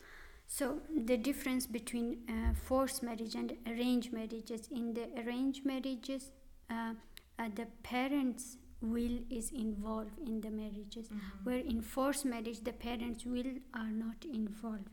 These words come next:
Speaker 1: in it.
Speaker 2: Okay.
Speaker 1: So there are different forms of, uh, um, arra-, uh, marriages.
Speaker 2: Yes.
Speaker 1: General in Pakistan,
Speaker 2: Mm-hmm.
Speaker 1: in which we have quite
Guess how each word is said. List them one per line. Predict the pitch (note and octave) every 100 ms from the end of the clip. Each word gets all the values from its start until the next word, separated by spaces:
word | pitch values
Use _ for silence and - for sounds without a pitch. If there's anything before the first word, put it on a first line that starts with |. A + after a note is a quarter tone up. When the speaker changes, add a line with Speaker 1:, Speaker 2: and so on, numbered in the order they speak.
| -
Speaker 1:
in | G#3
it. | G#3+ G3
Speaker 2:
Okay. | F#3 F3+ F3+ F3+ - - - -
Speaker 1:
So | - B3+ A#3+
there | A#3+ B3 B3
are | A#3 A3+
different | G3+ B3 - B3 A#3 - -
forms | - - A#3+ B3 C#4 -
of, | B3+ A#3 - -
uh, | C4+ C4 B3+ E4 E4
um, | B3+ A3+ A3 G#3+ - -
arra-, | A3+ A3+ A#3 D4
uh, | A3+
marriages. | A3 A3+ A#3+ C4+ C4 C#4+ C#4
Speaker 2:
Yes. | G#3 G#3 - - - B3
Speaker 1:
General | A#3+ B3 B3+ B3+
in | B3 B3
Pakistan, | A#3+ A#3+ A#3+ B3+ - A#3+
Speaker 2:
Mm-hmm. | A3 A#3
Speaker 1:
in | A3+
which | A#3 - - - - - - - -
we | A#3
have | A3+ A#3 A3 G#3+ - -
quite | - A#3 A3+